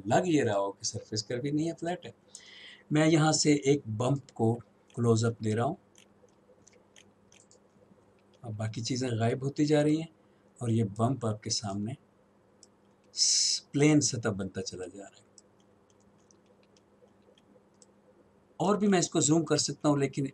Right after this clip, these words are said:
एक ये दिखाने के लिए कि ये थोड़ी सी, अ, diagonal है, इ-, इ-, इसके, इसके जो थोड़ा सा जो है ना तिरछे हैं इसके, अ, इसके boxes, इसके, इसके जो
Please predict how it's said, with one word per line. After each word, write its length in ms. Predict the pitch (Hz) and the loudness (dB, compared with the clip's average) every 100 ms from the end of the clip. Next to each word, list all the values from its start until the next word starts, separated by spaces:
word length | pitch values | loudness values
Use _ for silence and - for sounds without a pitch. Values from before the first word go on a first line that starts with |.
| - | -6
एक 260 | 127 - 131 | -6 -6 -6
ये 260 | 117 127 | 0 0
दिखाने 440 | 151 147 139 131 120 | 0 0 -2 -2 -4
के 120 | 127 | -4
लिए 200 | 120 123 | -4 -6
कि 140 | 120 | -6
ये 220 | 120 113 113 _ _ _ | -4 -2 -4 _ _ _
थोड़ी 160 | 143 139 | -2 0
सी, 400 | 135 131 117 113 - _ _ - _ _ - _ _ _ - | 0 -2 -2 -2 -6 _ _ -20 _ _ -20 _ _ _ -8
अ, 100 | 113 - 110 | -8 -8 -4
diagonal 540 | 127 123 135 151 139 | -2 0 4 4 4
है, 460 | 117 117 120 110 110 - _ - _ _ _ - - _ _ _ _ _ - | 2 2 2 0 -4 -18 _ -20 _ _ _ -20 -20 _ _ _ _ _ -10
इ-, 60 | |
इ-, 280 | 127 123 127 - | -8 -6 -8 -2
इसके, 340 | 143 - - | 2 2 0
इसके 300 | - 147 156 | -2 2 4
जो 140 | 147 143 - | 4 2 4
थोड़ा 140 | 151 | 4
सा 140 | 143 | 4
जो 120 | 143 135 | 2 2
है 60 | |
ना 100 | 139 139 - | 2 -2 -2
तिरछे 360 | 156 147 - 196 | -2 2 4 4
हैं 260 | 151 139 127 | 4 2 2
इसके, 360 | 117 - 131 110 107 - _ _ _ _ _ _ _ _ _ - | -2 -2 -2 -2 -4 -12 _ _ _ _ _ _ _ _ _ -12
अ, 140 | 117 - | -10 -8
इसके 240 | 113 - | -6 -4
boxes, 600 | 110 107 110 110 156 120 120 | -6 -2 -2 2 2 2 2
इसके, 220 | - 123 | 0 0
इसके 220 | 113 120 | -2 -2
जो 260 | 113 107 | -2 -2